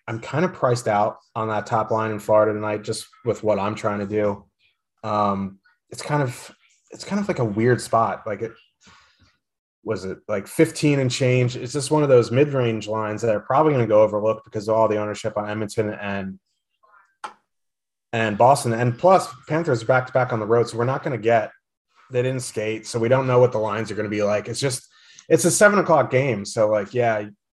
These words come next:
you're gonna, we're gonna get the news, but it's just,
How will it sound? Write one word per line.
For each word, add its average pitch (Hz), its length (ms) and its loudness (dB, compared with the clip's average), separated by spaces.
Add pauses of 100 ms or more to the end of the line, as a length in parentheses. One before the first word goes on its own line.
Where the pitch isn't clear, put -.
(280)
you're 131 160 -4
gonna, 113 300 0
we're 127 100 0
gonna 123 140 2
get 131 180 6
the 113 60 -8
news, 113 480 2
but 107 220 -4 (960)
it's 135 160 -2
just, 139 240 0